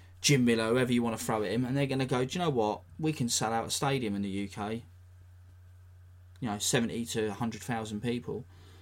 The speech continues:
Uh, probably ninety thousand at Wembley or whatever, or, you know, uh, I spoke to, uh, uh, Dyer Nugent, who's a former, uh, Fight Site, uh,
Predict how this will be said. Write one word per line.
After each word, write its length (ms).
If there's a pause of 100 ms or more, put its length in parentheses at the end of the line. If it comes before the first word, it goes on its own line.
(360)
Uh, 140
probably 260
ninety 400
thousand 360
at 60
Wembley 280
or 100
whatever, 400
or, 400
you 140
know, 180 (1300)
uh, 60
I 100
spoke 300
to, 420
uh, 340 (480)
uh, 200
Dyer 360
Nugent, 520 (880)
who's 320
a 340
former, 400 (340)
uh, 280
Fight 260
Site, 320 (140)
uh, 640